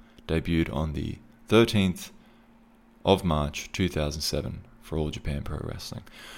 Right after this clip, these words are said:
New Japan Pro Wrestling held an event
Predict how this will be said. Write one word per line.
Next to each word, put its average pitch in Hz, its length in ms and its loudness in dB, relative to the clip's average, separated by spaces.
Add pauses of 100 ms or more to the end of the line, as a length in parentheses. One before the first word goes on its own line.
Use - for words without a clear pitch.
(640)
New 113 120 8
Japan 156 300 10
Pro 101 160 12
Wrestling 87 540 6
held 92 260 6
an 82 60 2
event 82 440 0